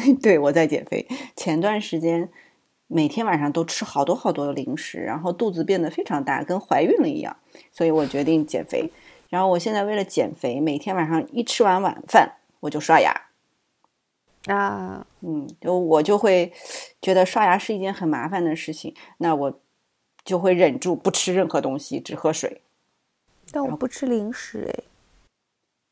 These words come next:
Speaker 1: 那你是怎么胖的？
Speaker 2: 我吃饭
Speaker 1: 主食。
Speaker 2: 和菜，<laughs> 我吃主食。 <laughs> 哦。
Speaker 1: 好吧。
Speaker 2: 伤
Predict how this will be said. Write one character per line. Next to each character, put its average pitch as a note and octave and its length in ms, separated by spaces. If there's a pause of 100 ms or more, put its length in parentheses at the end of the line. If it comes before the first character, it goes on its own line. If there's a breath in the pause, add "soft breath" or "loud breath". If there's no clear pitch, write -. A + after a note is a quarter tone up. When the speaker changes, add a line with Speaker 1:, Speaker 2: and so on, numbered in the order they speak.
(680)
Speaker 1:
那 F3 120
你 D3 280 (140)
是 E3 180
怎 C#3 140
么 C3+ 100
胖 D3 280
的？ - 160 (1700 loud breath)
Speaker 2:
我 A3 260
吃 G#3+ 520 (440)
饭 A#3+ 200 (120)
Speaker 1:
主 F3+ 200
食。 E3+ 320
Speaker 2:
和 F#3+ 140 (160)
菜， - 340 (180)
<laughs> - 180
我 C#4 100
吃 - 380
主 - 320
食。 - 320 (180)
<laughs> - 1400
哦。 A3+ 1080
Speaker 1:
好 - 140
吧。 G#3+ 320 (240)
Speaker 2:
伤 E4 100